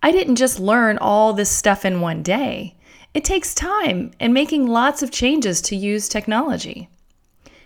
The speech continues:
Thank you for sharing your feedback, Jessica.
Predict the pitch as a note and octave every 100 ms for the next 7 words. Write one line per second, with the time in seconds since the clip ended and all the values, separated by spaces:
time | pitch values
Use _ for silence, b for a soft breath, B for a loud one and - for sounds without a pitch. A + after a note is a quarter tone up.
0 | b - B3+ C4 B3+ A3+ G#3 G#3 G3+ G3
1 | F3+ - F3+ E3+ E3+ - - - F3 F3
2 | E3+